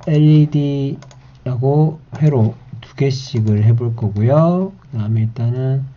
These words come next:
이제 빵판을, 예, 브레드보드 빵판을 두르겠습니다. 자, 두 개씩 필요하니까요. <clears throat> 컨트롤 C, 컨트롤 V 이렇게 하는데, 아, 이거 지울래요. 왜냐면 이거 회전한 게 좋아서.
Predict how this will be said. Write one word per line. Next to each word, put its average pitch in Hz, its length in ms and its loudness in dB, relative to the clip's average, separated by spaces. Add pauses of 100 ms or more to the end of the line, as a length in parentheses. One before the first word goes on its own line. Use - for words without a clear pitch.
(380)
이제 110 200 -2
빵판을, 156 840 -2 (180)
예, 113 280 2
브레드보드 123 560 0
빵판을 131 480 -6
두르겠습니다. 113 800 -10 (680)
자, 117 180 0
두 117 160 -2
개씩 214 300 4
필요하니까요. 139 880 4 (320)
<clears throat> 147 580 2
컨트롤 147 640 0
C, 170 320 -2
컨트롤 127 340 -6
V 107 480 0 (880)
이렇게 139 120 -8
하는데, 120 340 0 (640)
아, 117 160 0
이거 127 140 0
지울래요. 117 540 2 (100)
왜냐면 127 380 0
이거 113 100 2 (280)
회전한 185 340 4
게 151 80 2
좋아서. 110 480 0